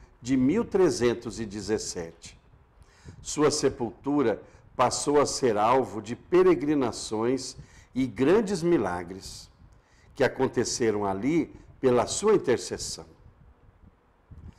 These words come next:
Oração. Santa Inês, ex-, exemplo de humildade, caridade,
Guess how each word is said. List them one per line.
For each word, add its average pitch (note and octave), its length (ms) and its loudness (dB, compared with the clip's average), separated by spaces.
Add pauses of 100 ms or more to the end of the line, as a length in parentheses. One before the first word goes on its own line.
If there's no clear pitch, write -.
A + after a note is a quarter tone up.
(300)
Oração. A2 680 0 (1120)
Santa E3+ 480 2
Inês, G#2 720 -4 (400)
ex-, C3+ 360 -2
exemplo D3+ 720 0
de A#2 160 -4
humildade, A2 960 0 (360)
caridade, G2 920 -2